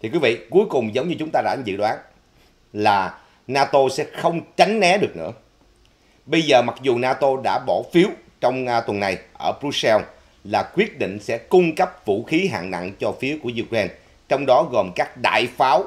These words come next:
các xe tăng và các cái hệ thống phòng không. Nhưng quý vị, việc tài trợ này nó sẽ đánh, ờ,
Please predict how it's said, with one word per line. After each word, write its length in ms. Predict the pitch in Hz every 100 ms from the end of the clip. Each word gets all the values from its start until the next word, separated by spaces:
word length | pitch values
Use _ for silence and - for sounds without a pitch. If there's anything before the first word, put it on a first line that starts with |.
| - _ _
các 160 | - 160
xe 240 | - 160 135
tăng 200 | 127 131 - _ _
và 200 | 85 98
các 220 | 90 135 143
cái 100 | 104
hệ 100 | 95
thống 200 | 120 156 -
phòng 180 | 113 90
không. 200 | 113 107 - _ _ _ _ _ _ -
Nhưng 180 | 180 185
quý 80 | 175
vị, 140 | 127 - - _ _ _ _ _ _ -
việc 280 | 123 143 -
tài 180 | 127 123
trợ 140 | 117
này 220 | 117 113 90 - _ _ _
nó 180 | 123 160
sẽ 540 | 175 147 101 104 123 156 - _ _ _ -
đánh, 380 | 147 180 208
ờ, 200 | 196 127